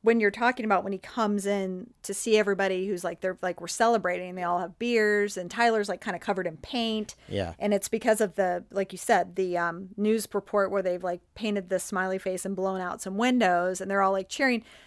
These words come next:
Speaker 1: The narrator doesn't know anything about it. And so he's
Speaker 2: No.
Speaker 1: like, "Why did you, wait, you guys can't do this." And, you know, he's, like, having a reaction, and everyone's just kinda looking at him.
Speaker 2: Right. Like, "What do you mean?"
Speaker 1: And he's,
Speaker 2: Yeah.
Speaker 1: and he's just, like, really feeling, he's in his feelings, like, feeling out of the loop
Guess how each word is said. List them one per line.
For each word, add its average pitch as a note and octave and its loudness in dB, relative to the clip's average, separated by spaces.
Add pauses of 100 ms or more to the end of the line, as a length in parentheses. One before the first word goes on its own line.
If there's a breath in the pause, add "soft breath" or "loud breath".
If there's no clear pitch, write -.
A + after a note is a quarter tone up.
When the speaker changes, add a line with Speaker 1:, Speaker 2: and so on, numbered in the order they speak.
(220 loud breath)
Speaker 1:
The G#3+ 2
narrator A#3+ 8
doesn't G3 -2
know G3+ 2
anything G3 -2
about A3+ 4
it. F#3 0
And G3+ -6
so G#3 0
he's G3+ 4
Speaker 2:
No. A3 4
Speaker 1:
like, G3 -2
"Why A#3+ 2
did E4 0
you, A#3 -6
wait, B3+ -2 (100)
you A3+ -6
guys E4+ 2
can't A#3 -2
do F4+ 6
this." C#4 6
And, A3 0
you G#3+ 2
know, A3 6
he's, A3 4
like, G#3+ 2 (100)
having A3 2
a G#3 -2
reaction, A3 2
and G3+ 0
everyone's G#3 -2
just G3+ -8
kinda G3 0
looking G3 -2
at D#3 -4
him. F3+ -6
Speaker 2:
Right. E2+ -6
Like, F2 -10
"What G2+ -4
do A2 -4
you G2 -4
mean?" G#2 -4
Speaker 1:
And A3+ 4
he's, A3 0
Speaker 2:
Yeah. E2+ 0
Speaker 1:
and A3 0
he's D4+ 0
just, A#3+ -2
like, G3 -2
really G#3 2 (220)
feeling, G#3 0
he's A#3 -4
in A3 4
his A3 -2
feelings, G#3+ 2
like, F#3 -2
feeling G#3+ 0
out F#3+ 2
of F#3 -6
the F3+ -4
loop G#3+ 2